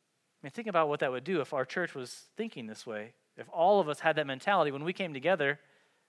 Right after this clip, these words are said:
it would be a lot of fun. It'd be hard to be a stranger. You would feel loved. Right? That's the compelling community that we're talking about. Are we seeking to do that? Is that where our focus is?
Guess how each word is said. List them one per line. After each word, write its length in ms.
it 40
would 80
be 60
a 60
lot 120
of 60
fun. 240
It'd 140
be 80
hard 200
to 60
be 100
a 60
stranger. 580
You 140
would 120
feel 300
loved. 440
Right? 120
That's 160
the 80
compelling 420
community 380
that 120
we're 100
talking 380
about. 300
Are 180
we 140
seeking 400
to 80
do 220
that? 320
Is 80
that 160
where 140
our 100
focus 480
is? 340